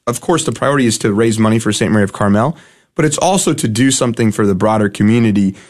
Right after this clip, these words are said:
and to bring in a speaker that people will walk out of there feeling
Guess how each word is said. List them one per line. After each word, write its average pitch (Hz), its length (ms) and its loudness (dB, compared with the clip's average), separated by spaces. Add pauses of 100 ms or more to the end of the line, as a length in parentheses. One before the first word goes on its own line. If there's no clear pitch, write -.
(120)
and 117 120 0
to 120 100 0
bring 131 320 0
in 131 160 2
a 104 60 0
speaker 110 520 -2
that 95 280 -2
people 120 300 0
will 101 160 2
walk 120 360 0
out 117 160 0
of 104 60 0
there 98 260 0
feeling 101 640 0